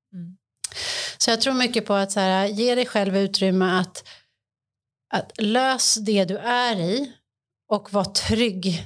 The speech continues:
Speaker 2: när du liksom går på en anställningsprocess och känner att så här, "Ja, men jag kan ta ett jobb nu eller om ett
Speaker 1: Ja.
Speaker 2: halvår eller ett år, det är okej."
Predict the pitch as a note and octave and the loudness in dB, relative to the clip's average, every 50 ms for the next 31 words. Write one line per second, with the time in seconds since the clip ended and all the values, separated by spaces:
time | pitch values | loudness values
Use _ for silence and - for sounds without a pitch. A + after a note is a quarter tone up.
0 | - - - G3 F#3 F3+ E3 F3+ F3+ F3+ F3 F3+ E3+ - - F#3+ E3+ E3+ E3+ A#3+ | -10 -6 -2 0 0 2 2 2 2 2 2 2 2 2 2 2 2 0 0 2
1 | A#3 A3 G3+ G3 G3+ - F#3+ F3 E3+ F3+ F3+ F3+ F3 E3 - F#3+ F3+ F3+ F3+ E3+ | 2 2 0 0 -2 -4 -4 -2 -2 -2 -2 -2 0 0 0 0 2 2 0 0
2 | - - F#3 D#3+ - G#3+ E3 - - G#3 - - F#3 F3 F3+ F#3 F3+ F3 - F#3+ | 0 -2 0 0 2 2 2 2 0 2 2 2 2 2 0 0 -2 -2 -2 -2
3 | G3+ A3 A#3+ C4 B3+ A#3 A#3 - A3+ A3 - A3 A3 G#3+ G3+ F#3+ F#3 G3 G3+ G#3+ | -2 -2 0 0 0 0 2 0 0 0 0 0 0 2 0 2 2 2 2 2
4 | G#3+ G3 F#3 F#3+ F#3 F3+ F3+ F3+ F3+ F3+ F3+ F#3 F3+ - _ _ _ - - A3 | 2 2 2 2 2 2 2 2 2 0 0 -2 -4 -6 _ _ _ -2 0 2
5 | A3 G3+ F3+ F#3 F#3 G#3 B3 A3 G3 F#3+ F#3+ F#3+ F#3+ F#3 - A3+ C4 A3 F#3 F3 | 2 4 4 2 2 2 2 2 2 2 0 0 -2 -2 -2 0 2 2 2 2
6 | F#3+ G3+ G3+ G3 - - G#3+ - D3+ | 0 0 0 0 0 0 0 0 -2